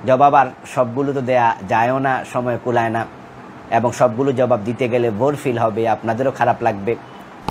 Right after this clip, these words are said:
এই জন্য প্রশ্ন একজনের, উত্তর তো সবার। যারা প্রশ্ন করেছেন জবাব পাননি, আপনাদের কাছে দুঃখ প্রকাশ করছি, আপনারা মনে কষ্ট নিয়েন না। সামনের বার প্রশ্ন করবেন, আশা করি জবাব পেয়ে যাবেন।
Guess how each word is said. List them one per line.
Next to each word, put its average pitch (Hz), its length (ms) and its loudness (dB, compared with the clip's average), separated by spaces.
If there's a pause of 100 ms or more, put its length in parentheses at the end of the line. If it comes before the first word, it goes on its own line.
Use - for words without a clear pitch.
(200)
এই 123 100 2
জন্য 151 240 2
প্রশ্ন 139 360 -2
একজনের, 127 460 0
উত্তর 135 320 -2
তো 214 60 -4
সবার। 92 300 -2 (1300)
যারা 120 180 4
প্রশ্ন 123 340 -2
করেছেন 123 380 -2
জবাব 110 320 0
পাননি, 113 300 -2 (680)
আপনাদের 113 360 0
কাছে 110 200 -2
দুঃখ 117 240 -2
প্রকাশ 101 340 -2
করছি, 139 380 -6 (680)
আপনারা 110 320 2
মনে 110 240 -2
কষ্ট 117 200 -4
নিয়েন 113 260 0
না। 120 220 0 (680)
সামনের 156 280 2
বার 135 240 4
প্রশ্ন 120 320 -4
করবেন, 113 360 -4 (560)
আশা 151 200 0
করি 139 180 2
জবাব 104 320 2
পেয়ে 101 160 0
যাবেন। 98 260 0